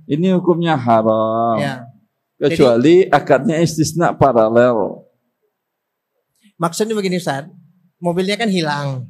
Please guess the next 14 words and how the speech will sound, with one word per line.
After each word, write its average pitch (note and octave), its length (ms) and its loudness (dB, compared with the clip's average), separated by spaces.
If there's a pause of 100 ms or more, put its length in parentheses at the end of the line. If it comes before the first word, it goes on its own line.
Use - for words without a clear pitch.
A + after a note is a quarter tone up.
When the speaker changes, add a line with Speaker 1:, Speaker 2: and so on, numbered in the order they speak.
(140)
Speaker 2:
sebulan F#3 460 2
setelah F3+ 260 -2
pembelian. D#3+ 560 0 (1120)
Mobilnya F#3+ 320 4
kredit, F#3+ 480 0 (560)
kredit F#3 320 -2
ke G3 80 -6
bapak E3+ 240 0
tadi. D3+ 400 -2 (1120)
Speaker 1:
Bentar, A#2+ 240 -2
bentar. G#2 320 -6 (1300)
Speaker 2:
Eh, F3 460 -2 (180)
kreditnya F#3 480 2
itu F#3+ 160 -2